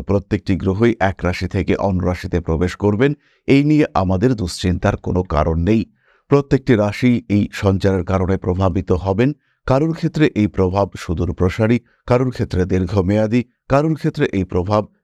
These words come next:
একদমই নগণ্য। সুতরাং এটা স্বাভাবিক ঘটনা,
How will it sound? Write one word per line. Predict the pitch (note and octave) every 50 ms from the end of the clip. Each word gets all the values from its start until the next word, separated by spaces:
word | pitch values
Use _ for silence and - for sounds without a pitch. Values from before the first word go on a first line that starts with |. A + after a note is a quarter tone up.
| _ _
একদমই | - G#2+ A2 G2+ F#2+ G#2 F#2 F#2+ B2+ B2+ C#3 D3+ D3 - _ _ - -
নগণ্য। | F#2+ G2+ G2+ G2+ F#2 F2 F2 E2+ C2 B1+ - - - _ _ _ _ _
সুতরাং | - - - F3 E3+ G#3+ G3+ G#3 G3+ G3+ - _
এটা | - C3+ C3 - F#3
স্বাভাবিক | E3+ - - A#2+ G#2 G#2 A#2 A#2+ B2+ D#3+ D3+
ঘটনা, | D3 E3 D#3+ D3+ E3+ D#3+ F3